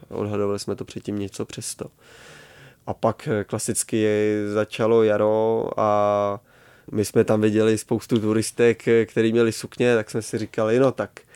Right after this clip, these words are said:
eh, co bychom chtěli? Chtěli bychom, aby nosili sukně kratší a tady ta lajna by byla trochu delší, tak,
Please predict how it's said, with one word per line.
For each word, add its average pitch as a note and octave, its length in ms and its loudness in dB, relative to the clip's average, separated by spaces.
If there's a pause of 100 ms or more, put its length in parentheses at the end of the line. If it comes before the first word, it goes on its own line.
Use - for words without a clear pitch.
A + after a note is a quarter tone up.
(600)
eh, A2 360 4
co D#3 160 2
bychom D3+ 300 4
chtěli? G#2 320 0
Chtěli C3+ 240 6
bychom, C3 320 4
aby A#2+ 220 4
nosili A#2 560 4
sukně B2+ 320 -2
kratší C3+ 680 2
a A2+ 500 4
tady A#2 200 2
ta A#2+ 120 0
lajna A#2 260 4
by A#2 120 4
byla A2+ 200 4
trochu A2+ 240 -4
delší, A2 460 0
tak, A2 160 -8